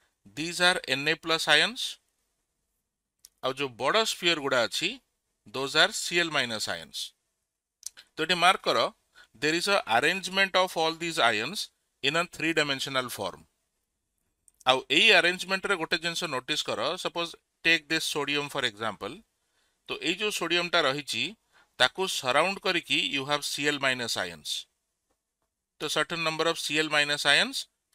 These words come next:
have surrounded a sodium plus, ଏନ୍ ଏ ପ୍ଲସ୍ ion। ତ ଏଇଠି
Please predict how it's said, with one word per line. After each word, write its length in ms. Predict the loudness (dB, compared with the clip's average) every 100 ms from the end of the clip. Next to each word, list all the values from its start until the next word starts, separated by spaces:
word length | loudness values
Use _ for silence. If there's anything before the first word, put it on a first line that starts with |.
| -4
have 120 | -2
surrounded 480 | 0 2 0 2 2
a 100 | 2 0
sodium 500 | -6 -6 -2 -2 -4
plus, 300 | -4 -2 -2 -4
ଏନ୍ 180 | -2 -2
ଏ 20 | -4
ପ୍ଲସ୍ 220 | -8 0
ion। 260 | -2 -2 -12 _ _ _ _ _ _ _ _ _ _ _
ତ 120 | -4
ଏଇଠି 260 | 0 2